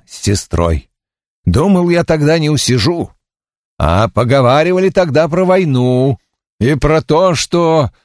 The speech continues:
Ясько из Олесницы, которого король Владислав послал в Вильну за Миколаем из Москожева,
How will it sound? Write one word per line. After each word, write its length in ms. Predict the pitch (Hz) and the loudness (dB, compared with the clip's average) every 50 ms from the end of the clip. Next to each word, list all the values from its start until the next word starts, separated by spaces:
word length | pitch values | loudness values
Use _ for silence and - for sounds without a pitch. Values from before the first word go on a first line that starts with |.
| _ _ - | _ _ -6
Ясько 680 | - 101 135 156 151 - - - - 147 151 202 226 214 | -2 0 0 0 0 -2 -6 -4 -2 0 0 2 2 2
из 200 | 202 185 143 113 | 2 0 0 0
Олесницы, 880 | 160 151 147 139 - - 123 123 117 104 87 - - - 80 65 62 - _ _ _ _ | 0 0 0 0 -2 -2 -2 -2 0 -2 -2 -4 -6 -4 -4 -4 -6 -8 _ _ _ _
которого 360 | - 92 - 131 131 131 131 117 | -6 -2 -2 0 0 0 -2 -2
король 500 | - 127 135 139 143 139 135 120 95 - _ _ _ _ _ - | 0 0 0 0 0 0 0 0 -2 -6 _ _ _ _ _ -12
Владислав 800 | - 76 104 110 143 147 131 165 175 156 - - 131 127 - - | -6 -4 0 0 0 2 2 0 0 0 -2 -2 -2 -4 -4 -2
послал 420 | - 120 113 - 135 139 135 127 | -4 -4 -2 -2 0 0 0 0
в 60 | 117 | 0
Вильну 640 | 107 98 113 160 185 180 160 147 135 117 104 87 69 - _ _ _ - | -2 0 0 0 2 2 0 0 0 0 -2 -4 -6 -8 _ _ _ -4
за 260 | 92 98 107 123 120 | -2 0 0 0 0
Миколаем 800 | 117 123 117 - 131 135 143 147 147 139 127 120 117 107 104 107 | 0 0 0 0 0 0 2 2 2 2 2 0 -2 -2 -2 -2
из 180 | 113 101 - | -4 -4 -4
Москожева, 880 | 110 110 113 104 - - - 208 233 220 185 123 131 98 92 76 73 | -2 -2 -2 -2 -4 -4 -2 -2 0 0 0 -2 -2 -2 -2 -2 -4